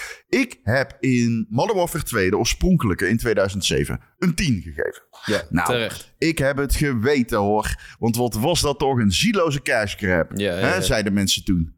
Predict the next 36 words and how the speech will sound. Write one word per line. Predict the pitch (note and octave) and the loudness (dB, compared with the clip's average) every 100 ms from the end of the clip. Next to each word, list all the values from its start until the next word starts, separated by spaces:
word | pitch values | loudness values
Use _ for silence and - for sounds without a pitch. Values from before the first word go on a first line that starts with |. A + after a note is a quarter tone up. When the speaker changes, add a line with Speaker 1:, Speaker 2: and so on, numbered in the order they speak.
| _ | _
Speaker 2:
Ja. | - F#2+ - | -6 -4 -2
Speaker 1:
En | D3+ | 0
hoe | C4+ | 0
is | C4 | 0
dat | A3+ A3+ | -2 -2
verjaard? | E3+ C#3+ G2 - - - - - - - | 0 0 -2 -2 -2 -2 -2 -20 -12 -4
Als | - | 2
je | G#3+ | 4
nu | C#4+ | 4
Speaker 2:
Ja. | C#4 | 2
Speaker 1:
terugdenkt | F#3+ C#4 F3 G#2+ F#2+ - - | 0 2 2 0 -2 -6 -4
aan | D#3+ | 0
Modern | D#3 G#3 F3+ | 2 2 0
Warfare | G3 F3+ - G2 E2 | 0 0 0 -2 0
tweeduizend | C#3+ C#3 B2+ A#2+ | 0 0 0 -2
zeven, | - F3 - - _ _ - - | 0 0 -2 -10 _ _ -20 -6
dat | E3 E3 | -4 -2
was | C3 - | -2 -2
spannend. | - A3+ D#3+ - - _ | 0 0 0 -4 -10 _
Dat | - D#3 | -6 -2
was | B2+ - | -4 -2
consistent. | A3+ A#3 A#2+ G#2+ - A#3 G3 - - | 2 2 2 -2 -2 -2 -2 -2 -4
Dat | B2+ | -2
was | G#2 - | -2 0
online | G#3 B3 G#3+ E3 | 2 2 2 2
en | B2 | 2
offline | - G3+ D#3+ G#2 | 0 0 0 0
goed. | E2+ - C3+ - - | -2 0 0 0 -2
Dat | B2 | -2
was, | C3 A#2 - - - - _ _ | 0 -2 -4 -12 -18 -20 _ _
ehm, | B2 A2 G2+ F2+ _ _ _ | 2 4 2 0 _ _ _
plat | - F#3+ A#3 - | 0 0 0 -2
en | G#2 F#2 | 0 2
dom | - C3 F3+ A3+ | 2 2 4 2
op | C3 A2 | 0 -2
manieren, | A2+ D3 C#4+ B3 F3+ | 2 4 2 2 0